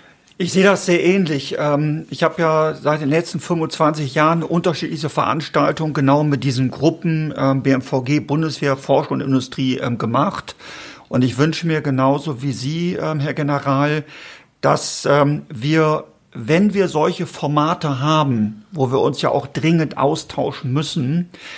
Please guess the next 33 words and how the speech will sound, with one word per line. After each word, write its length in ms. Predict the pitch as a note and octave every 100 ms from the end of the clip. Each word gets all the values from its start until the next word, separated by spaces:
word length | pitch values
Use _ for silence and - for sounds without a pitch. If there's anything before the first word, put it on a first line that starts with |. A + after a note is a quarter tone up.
| - -
dass 260 | C3+ C3+ A#2
wirklich, 680 | D#3+ E3+ F3 F3 F3 - -
ähm, 560 | C#3+ D3 D3+ D#3 D#3 -
die 160 | C#3 C#3
Stakeholder 960 | - - C#3+ E3 - F3 F3+ F#3 F#3
und 160 | C#3+ -
damit 260 | E3 D#3 -
eben 160 | C#3+
auch 200 | - C#3+
die 100 | D3+
Vertreter, 760 | - C3+ - D#3 E3+ E3 E3+ E3 - - -
ähm, 320 | - D3 C#3+
aus, 640 | - C#3+ C#3 D#3 - - -
ähm, 440 | - C3 C#3 C#3+ -
dem 160 | C3+
B 80 | C3+
M 100 | C3
V 200 | - B2
G, 360 | C#3 D#3 F#3+ -
aber 180 | B2+
auch 120 | C3 -
aus 140 | -
der 80 | B2
Bundeswehr 760 | D3 F3 F#3+ - E3 E3+ F3 -
und 280 | C3+ C3+ -
von 280 | - D3
der 100 | C3
Bundeswehr, 640 | A2+ D#3 F3+ F3 D#3+ D#3+ D#3 - - _
gerade 300 | - C3+ D#3+
natürlich 340 | E3 - D3 F2
aus 160 | D3
den 100 | C#3+
Beschaffungsämtern, 1600 | C3+ C3 C#3 E3 F3+ E3 - - D3+ C#3+ - D#3 D#3+ E3 D3+ D3+